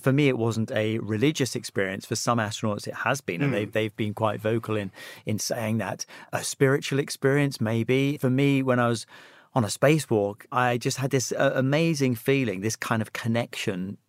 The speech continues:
Speaker 1: with the universe. And on, on this dichotomy, really, on the one hand, you're thinking, "This is ridiculous.
Speaker 2: <laughs>
Speaker 1: Uh, what am I, what am I doing here, floating in space?" You feel small and insignificant. The hostility, the risk is palpable.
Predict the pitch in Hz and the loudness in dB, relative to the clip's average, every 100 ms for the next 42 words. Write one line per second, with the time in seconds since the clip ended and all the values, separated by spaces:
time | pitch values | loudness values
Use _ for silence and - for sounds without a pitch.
0 | _ 117 104 104 135 120 104 92 - 117 | _ -4 -2 2 4 2 0 -4 -2 0
1 | 123 127 139 135 117 127 117 - 151 98 | 0 -2 0 -2 2 2 2 0 -2 -2
2 | 92 92 107 120 127 131 107 107 104 - | -2 0 2 2 2 0 -2 -2 -4 -8
3 | - - - 123 110 120 107 110 101 - | -16 -20 -2 0 2 0 2 0 -2 -4
4 | - - - 113 113 107 - 135 131 - | -14 -6 -2 0 0 -2 0 0 0 -4
5 | 104 - - - - - - - - - | -8 -8 -8 -8 -4 -4 -2 -2 0 2
6 | 170 139 151 147 135 123 123 139 131 139 | 4 6 6 6 6 4 2 2 4 6
7 | 131 117 113 - 120 120 98 85 87 113 | 6 4 2 2 4 6 2 -2 -2 0
8 | 107 85 - - 120 110 107 101 - 113 | 2 0 0 2 2 2 -2 -2 -2 0
9 | 101 104 - 139 143 117 135 117 - 131 | 0 -2 -6 -4 -4 0 0 0 0 2
10 | 127 117 113 120 - 107 113 110 110 - | 2 2 0 -2 -2 -2 0 -2 -4 0
11 | 113 113 - - - - 123 - 120 - | 0 0 -4 -16 -10 -2 0 2 0 0
12 | 131 123 113 123 117 107 92 123 110 - | 2 2 2 2 2 0 0 0 0 -4
13 | - 107 - - 110 104 117 110 110 | -6 -6 -6 0 0 -2 -2 0 2